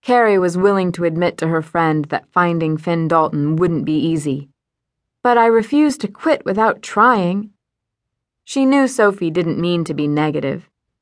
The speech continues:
"I want this chance, and if it means tracking Finn Dalton into some forsaken tundra, then I will put on my big girl shoes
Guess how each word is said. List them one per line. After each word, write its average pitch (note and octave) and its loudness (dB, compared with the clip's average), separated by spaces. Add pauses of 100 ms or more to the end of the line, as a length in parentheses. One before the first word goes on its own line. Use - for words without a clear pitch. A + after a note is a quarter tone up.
(460)
"I B3+ 4
want A3+ 0
this G3+ -4
chance, - -4 (400)
and G#3+ 0
if A3 0
it - -2
means A#3 0
tracking B3+ 0
Finn A#3 0
Dalton A3 2
into G3 -4
some F#3+ -2
forsaken G#3+ -2
tundra, G#3+ 0 (300)
then G3+ 2
I A3 6
will G#3 4
put C4+ 2
on C4+ 4
my F3+ 2
big A3+ -2
girl C4 4
shoes B3 -2